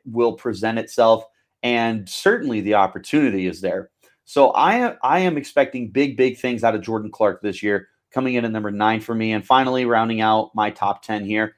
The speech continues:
is Kyle Sully. Now, I'm not the biggest Kyle Sully guy in the whole world. However, there's no denying that going into this year, he's one of A S U's better players.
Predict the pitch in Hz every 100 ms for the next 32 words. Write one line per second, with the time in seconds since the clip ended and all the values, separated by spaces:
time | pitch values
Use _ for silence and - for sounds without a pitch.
0 | _ - 156 165 135 147 135 - 147 120
1 | 90 87 113 117 117 - 139 190 190 185
2 | 180 147 160 156 156 - _ - - 135
3 | 120 107 - 101 98 95 95 95 92 95
4 | 98 90 95 92 117 120 117 113 - _
5 | _ - 175 139 160 185 185 143 135 139
6 | 135 117 127 135 131 127 123 120 117 117
7 | 113 120 113 135 135 123 120 120 120 98
8 | 113 117 - 107 107